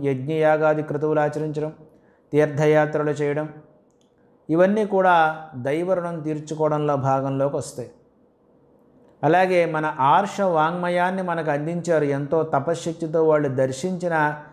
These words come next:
సత్యాలను మనకి వేదాల రూపంలో, పురాణాల రూపంలో, ఇతిహాసాల రూపంలో మనకు మహర్షులు అందించారు. అలాగే సాంప్రదాయాల రూపంలో, ఆచార వ్యవహారాల రూపంలో ఎంతో విజ్ఞానాన్ని మనకు అందించారు కాబట్టి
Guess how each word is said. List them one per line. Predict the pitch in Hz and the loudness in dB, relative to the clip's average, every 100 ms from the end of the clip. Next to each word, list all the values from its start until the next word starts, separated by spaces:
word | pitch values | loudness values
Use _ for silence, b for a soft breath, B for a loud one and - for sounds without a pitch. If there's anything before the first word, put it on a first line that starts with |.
| - | -20
సత్యాలను | - 147 139 135 185 180 175 | -8 -4 -4 -2 2 2 2
మనకి | 165 156 143 156 151 | -2 -4 -2 0 0
వేదాల | 127 135 143 156 160 156 | 0 0 2 2 2 2
రూపంలో, | 151 151 147 143 139 | 0 -4 -4 -2 -4
పురాణాల | 139 139 156 160 156 | -2 0 0 0 0
రూపంలో, | 147 143 143 139 | -2 -2 -2 0
ఇతిహాసాల | 139 135 160 160 170 165 165 | 0 0 0 2 0 0 -2
రూపంలో | 151 143 147 143 | -2 -4 -4 -4
మనకు | 143 135 135 | -4 -4 -4
మహర్షులు | 127 127 147 147 156 | -2 -2 -2 -2 -2
అందించారు. | 135 143 139 139 117 - - - _ _ b b b b - | -2 -2 -2 0 -2 -6 -18 -20 _ _ b b b b -4
అలాగే | 139 160 160 | 2 4 2
సాంప్రదాయాల | 156 143 147 160 165 165 160 156 | 2 0 0 0 2 4 4 2
రూపంలో, | 147 139 139 135 123 127 | 2 -2 -4 -4 -4 -2
ఆచార | 131 156 160 160 | 0 0 0 0
వ్యవహారాల | 151 135 143 160 175 165 156 | 0 2 2 2 2 2 0
రూపంలో | 151 143 147 151 147 | -2 -4 -2 -2 0
ఎంతో | 139 143 143 165 180 | -2 -4 -2 0 2
విజ్ఞానాన్ని | 151 135 135 170 175 165 165 | 0 -2 -4 -2 0 -2 -2
మనకు | 160 147 | -4 -2
అందించారు | 143 147 147 147 143 | -2 -2 -2 -2 0
కాబట్టి | 135 131 135 147 139 131 | 0 -2 0 2 2 0